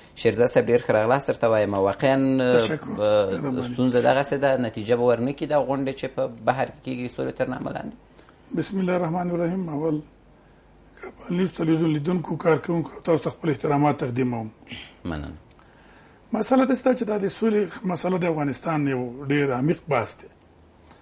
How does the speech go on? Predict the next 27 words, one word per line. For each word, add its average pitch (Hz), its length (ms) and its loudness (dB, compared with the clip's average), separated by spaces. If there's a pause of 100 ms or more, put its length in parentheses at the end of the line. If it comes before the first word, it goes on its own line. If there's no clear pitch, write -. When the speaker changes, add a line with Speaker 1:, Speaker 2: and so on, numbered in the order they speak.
(140)
Speaker 2:
او 165 120 2
عمیقه 196 280 2
مسله 139 400 -2
ده. 117 120 -12 (840)
ملي 165 560 0
منطقوي 147 600 0
او 147 60 2
بین 139 160 0
ملي 143 180 0
ابعاد 120 360 -2
لري. 104 240 -8 (1120)
خو 185 120 -10
زما 254 200 4
په 262 120 2
عقیده 226 280 4
باندې 190 340 2 (720)
د 170 200 2 (100)
سیاسي 151 300 0 (100)
حل 202 200 2
نه 160 80 -2
بل 139 300 -2
لار 131 120 -2
نه 131 100 0
لرو. 113 260 -4 (840)
نه 247 100 2
په - 160 -8
جنګ 214 200 4